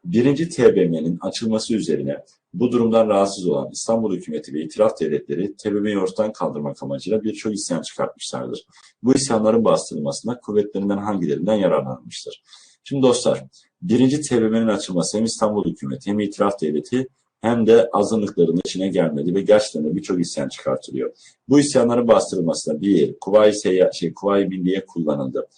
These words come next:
Zaten yerel silahlı direniş örgütlerimizdi. Birçok isyanı bununla baş-, bastıracağız.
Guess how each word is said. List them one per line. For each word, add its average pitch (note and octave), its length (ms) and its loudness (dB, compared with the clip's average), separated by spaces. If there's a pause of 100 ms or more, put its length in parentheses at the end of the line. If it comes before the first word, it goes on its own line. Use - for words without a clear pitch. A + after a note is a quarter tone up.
(240)
Zaten A#2 380 0
yerel G#2+ 260 8
silahlı F#2+ 480 0
direniş F#2 340 -4
örgütlerimizdi. D2 840 -4
Birçok A2+ 300 -4
isyanı F#2 340 -6
bununla D#2 260 -4
baş-, - 300 -8 (160)
bastıracağız. A#1+ 640 -10